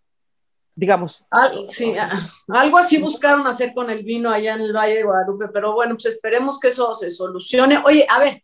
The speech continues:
Speaker 2: y antes de que nos vayamos y demás, hay un tema que también queremos platicar contigo, Rebeca, porque yo vi una reacción tuya con respecto,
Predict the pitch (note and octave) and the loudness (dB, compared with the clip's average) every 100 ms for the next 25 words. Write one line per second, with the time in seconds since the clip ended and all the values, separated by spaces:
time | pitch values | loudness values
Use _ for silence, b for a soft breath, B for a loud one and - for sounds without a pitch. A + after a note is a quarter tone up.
0 | b b - E4 F#4+ G4 F#4 B3+ A#3 A3 | b b -2 0 0 -4 -4 -4 -2 -4
1 | G3+ G#3 G#3+ A#3 B3 B3+ G3+ G3+ A#3 C4+ | -2 -4 -2 -4 -6 -10 -8 -6 -4 -2
2 | D4 E4+ E4+ B3+ A#3 B3+ B3+ G#3+ - G3+ | -2 -4 0 2 2 0 -2 -6 -2 -4
3 | G3+ A#3+ C#4+ C#4+ B3+ B3 B3 F3+ F3+ G#3 | -2 0 0 2 0 0 -6 -8 -4 -2
4 | G3+ G#3+ G#3 G#3 G3 G3 F#3+ F#3+ G3 G3 | 0 -2 -6 -4 -2 0 -2 0 -4 -4
5 | F#3 G#3+ A#3+ C4 C#4 C#4 C4+ A3+ - A#3 | -10 0 4 4 4 2 0 0 -4 -4
6 | A3+ A3 A3 A3+ A3+ F#3 E3+ - G3 G3 | -4 -4 -2 -2 -2 -8 -10 -2 0 0
7 | - G#3 - | -2 -4 -6